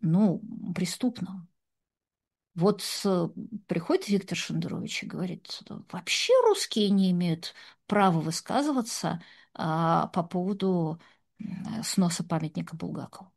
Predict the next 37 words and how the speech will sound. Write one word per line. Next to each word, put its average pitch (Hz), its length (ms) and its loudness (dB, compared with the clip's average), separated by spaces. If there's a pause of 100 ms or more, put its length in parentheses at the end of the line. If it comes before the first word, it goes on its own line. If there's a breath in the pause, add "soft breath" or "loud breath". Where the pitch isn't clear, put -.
(240)
Каждый 247 460 2
раз, 262 240 4
когда 170 460 0
вам 170 180 4
запрещают 180 800 2
задавать 165 500 0
вопросы 165 460 -4
и - 20 -4
выносить 139 380 -8
свои - 200 -8
осуждения, 330 500 -2
всё, - 260 -4
значит, - 380 -6 (120)
там 165 140 0
можно - 420 -8 (100)
большим, 180 520 0 (400 loud breath)
э, - 100 -4
красными 170 400 4
буквами 226 400 6
написать 170 480 2
«пропаганда». - 640 -4 (800 loud breath)
А, 165 320 6 (100)
и 214 140 8
в 196 80 2
связи 202 340 6
с 170 120 0
этим, 170 340 0 (100)
э, - 160 0
я 190 140 4
не 190 100 10
могу 180 300 4
не 170 100 4
отметить, 170 540 -4
м, 170 280 -2
совершенно 170 380 2
потрясающий 165 640 -4
момент. 247 420 0